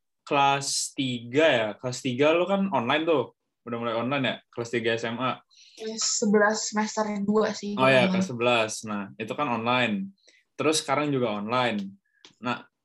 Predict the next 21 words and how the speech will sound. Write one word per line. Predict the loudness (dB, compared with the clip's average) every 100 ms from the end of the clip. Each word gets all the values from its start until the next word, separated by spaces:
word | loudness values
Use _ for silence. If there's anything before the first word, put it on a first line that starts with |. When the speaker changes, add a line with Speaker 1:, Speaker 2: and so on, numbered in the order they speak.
| _ _
Speaker 1:
be-, | -4 0 2 4
ada | 2 4
bedanya | 6 6 4 4 2
nggak | 0
sih | -2
kayak | -2 0 2 0 0
lo | 0 -2 -2
online | -2 -2 -2 -4 -6 -6
sekolah | -6 0 2 4 4 2
sama | -4 -4 -2
versi | -4 -2 -4
online | -2 -2 -2 -2 -4
yang | -4
masih | -6 -6 -6
ospek | -6 -6 -8 -8
sekarang | -4 -2 0 -2
ini, | -4
tapi | -4 -2 -2
udah | 0
di | 0 0 0 0
dalam, | 0 0 0 -2